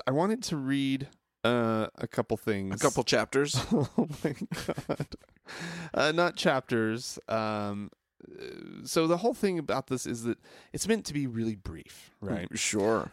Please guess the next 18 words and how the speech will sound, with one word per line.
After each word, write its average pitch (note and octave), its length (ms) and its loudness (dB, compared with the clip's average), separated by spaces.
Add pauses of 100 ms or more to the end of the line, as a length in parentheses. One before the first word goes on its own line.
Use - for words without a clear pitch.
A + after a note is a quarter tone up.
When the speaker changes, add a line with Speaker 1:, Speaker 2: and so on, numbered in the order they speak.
(100)
Speaker 1:
Um, G#2+ 440 0
and A2+ 120 -4
so - 180 0
here E3+ 460 0
are, A#2+ 540 2 (460)
uh, F#2 720 -2 (540)
the, G#2+ 480 -6 (100)
so A2 320 -4
she - 160 -6
ta-, - 180 -6
she - 180 -4
takes - 400 -4
seven E3 920 -2
words A2+ 800 0 (200)
to - 100 -6
describe G2 640 -2 (100)
every G2 300 -4 (180)
book - 380 0